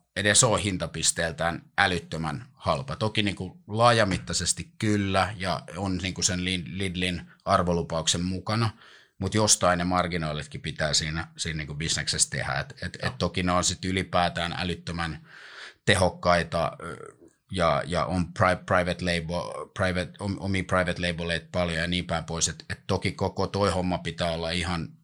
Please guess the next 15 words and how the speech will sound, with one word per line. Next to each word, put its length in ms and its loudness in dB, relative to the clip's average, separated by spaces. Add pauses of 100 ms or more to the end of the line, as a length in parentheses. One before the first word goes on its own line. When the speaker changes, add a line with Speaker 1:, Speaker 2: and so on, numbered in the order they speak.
(500)
Speaker 1:
sairaan 420 4
hyvässä 320 0
kunnossa, 720 2 (300)
mut, 140 -6 (100)
mut 200 -2
sen 220 4
lisäksi 460 2
niin 100 -2
sä 100 -6
pystyt 320 -2
myös 240 0
niinku 200 -6
vähän 240 0
sillä, 320 -2
että 280 -4